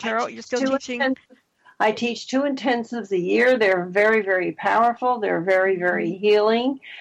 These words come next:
Speaker 1: I mean, a man had lost his, partially lost his eyesight. That all straightened out. A lady was supposed to go in for open heart surgery and never did.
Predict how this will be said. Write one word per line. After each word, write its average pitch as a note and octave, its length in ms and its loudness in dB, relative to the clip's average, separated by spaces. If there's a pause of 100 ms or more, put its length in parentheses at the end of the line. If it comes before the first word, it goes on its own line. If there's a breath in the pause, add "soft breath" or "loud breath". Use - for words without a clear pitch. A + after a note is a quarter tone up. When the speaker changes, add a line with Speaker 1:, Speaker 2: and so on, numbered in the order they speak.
(200 loud breath)
Speaker 1:
I F#3+ 80 0
mean, F#3 220 2
a F#3 60 2
man G3+ 480 2
had F#3 500 0 (100)
lost F#3 320 2
his, E3 220 -6 (260)
partially G3 400 -2
lost F3 240 2
his D#3+ 140 -4
eyesight. G#3+ 640 0
That F#3 220 2
all G3+ 200 2
straightened G3+ 420 -2
out. G3 200 4
A F#3 100 -2
lady F#3 300 0
was F#3+ 200 -4
supposed F3+ 360 -2
to F3+ 80 -2
go F3+ 220 2
in F3+ 140 2
for F3+ 160 -2
open F#3+ 280 2
heart E3 240 2
surgery G#3 440 2
and F3 200 2
never F3 260 2
did. F#3 380 2